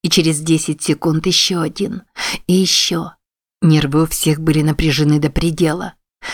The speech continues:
Мишель склонилась ближе, стекло запотело от ее дыхания. «Привет, Зола», прошептала она. «Рада, наконец, познакомиться с тобой».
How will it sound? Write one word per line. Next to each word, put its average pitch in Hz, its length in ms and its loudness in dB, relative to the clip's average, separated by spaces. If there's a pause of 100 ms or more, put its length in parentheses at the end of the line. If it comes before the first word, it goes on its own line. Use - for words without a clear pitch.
(100)
Мишель 165 320 2
склонилась 160 540 2
ближе, 160 720 -2
стекло 160 440 2
запотело 156 600 0
от 160 140 -4
ее 156 200 2
дыхания. 151 720 -2 (600)
«Привет, 147 480 -2
Зола», 156 440 -2 (360)
прошептала 151 600 -2
она. 160 400 -2 (580)
«Рада, 151 320 0
наконец, 147 560 -2
познакомиться 143 800 -2
с - 100 -6
тобой». 147 480 -4